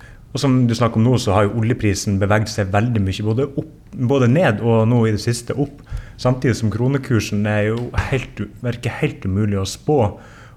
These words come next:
Og så har du smittetallene oppå det hele, som jo er ganske langt utenfor det økonomer til vanligvis ser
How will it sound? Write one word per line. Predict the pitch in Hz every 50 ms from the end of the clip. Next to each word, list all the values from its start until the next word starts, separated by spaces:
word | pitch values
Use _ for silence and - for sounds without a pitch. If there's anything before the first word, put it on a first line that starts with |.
| - -
Og | - 147 127
så | - 160 139
har | 127 143 127
du | 117 113
smittetallene | 110 - - 117 117 120 - - - - 135 107 95 92 101 113
oppå | 117 113 - - 110
det | 92 85 92
hele, | 104 117 120 101
som | - - 104 101 104 104 98 - - - - - - - - -
jo | 127 127
er | 139 135
ganske | 117 117 113 113 -
langt | 180 127 101 - -
utenfor | - - - - - 110 - - 101
det | 98 113 113 101 98 98
økonomer | - 107 107 120 127 113 98 98 98 104 104 110 123 139 139 120 127 127 123
til | - 107
vanligvis | 113 113 123 127 107 98 101 107 107 - - - - 127 -
ser | - - - 185 165